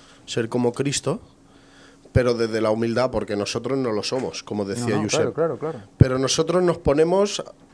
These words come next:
Speaker 1: y damos el mensaje desde la, desde el amor,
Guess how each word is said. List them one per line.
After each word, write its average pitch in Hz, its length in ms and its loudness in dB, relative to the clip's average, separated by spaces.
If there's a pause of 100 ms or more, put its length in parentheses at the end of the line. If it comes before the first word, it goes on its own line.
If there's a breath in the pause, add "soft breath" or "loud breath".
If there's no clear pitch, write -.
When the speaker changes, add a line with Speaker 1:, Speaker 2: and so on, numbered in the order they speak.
Speaker 1:
y 135 120 0
damos 143 340 2
el 156 80 4
mensaje 139 480 0
desde 120 360 2
la, 113 260 0
desde 117 320 0
el 113 80 2
amor, 160 380 2